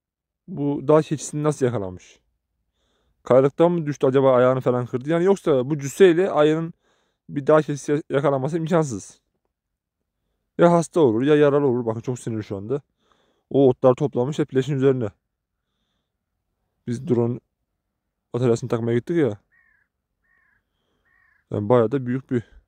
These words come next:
dağ keçisiymiş ya. Kemikleri falan da kalın. İnsanın da aklına türlü türlü şeyler geliyor. İnsan falan olmasın da.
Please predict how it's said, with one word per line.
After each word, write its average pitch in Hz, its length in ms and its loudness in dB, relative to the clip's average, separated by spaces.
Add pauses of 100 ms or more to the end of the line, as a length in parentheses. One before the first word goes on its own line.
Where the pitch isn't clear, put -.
dağ 117 100 -2
keçisiymiş 104 520 -8
ya. 131 160 -8 (1120)
Kemikleri 107 420 -4
falan 117 240 -4
da 135 100 -8 (180)
kalın. 123 280 -2 (3250)
İnsanın 127 280 -4
da 131 60 2
aklına 117 220 -6
türlü 117 240 -6
türlü 120 200 -4
şeyler 123 220 0
geliyor. 113 200 -2
İnsan 104 240 -6
falan 113 160 -2
olmasın 120 460 -6
da. 156 120 -6